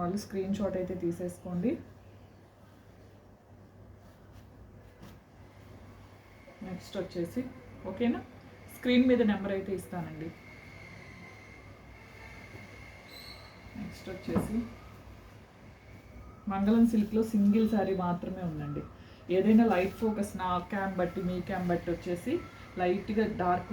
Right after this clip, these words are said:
లైట్ అనేది వేరియేషన్స్ అయితే ఉండొచ్చండి. కంపల్సరీ ఓపెనింగ్ వీడియో ఉండాలండి, ఓకేనా? ఓపెనింగ్ వీడియో అయితే కంపల్సరీ ఉండాలి. ఏదైనా మ్యాక్సిమం హండ్రెడ్ పర్సెంట్ డ్యామేజెస్ ఉండవండి. ఇదిగోండి.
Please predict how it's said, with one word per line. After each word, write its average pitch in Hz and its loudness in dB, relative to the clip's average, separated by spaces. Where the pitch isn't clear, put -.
లైట్ 175 4
అనేది 180 0
వేరియేషన్స్ 185 0
అయితే 170 0
ఉండొచ్చండి. 175 -2
కంపల్సరీ 220 4
ఓపెనింగ్ 208 8
వీడియో 180 6
ఉండాలండి, 165 -2
ఓకేనా? 214 6
ఓపెనింగ్ 202 6
వీడియో 180 4
అయితే 208 0
కంపల్సరీ 185 2
ఉండాలి. 180 4
ఏదైనా 240 10
మ్యాక్సిమం 202 6
హండ్రెడ్ 202 4
పర్సెంట్ 214 6
డ్యామేజెస్ 196 2
ఉండవండి. 190 2
ఇదిగోండి. 170 -4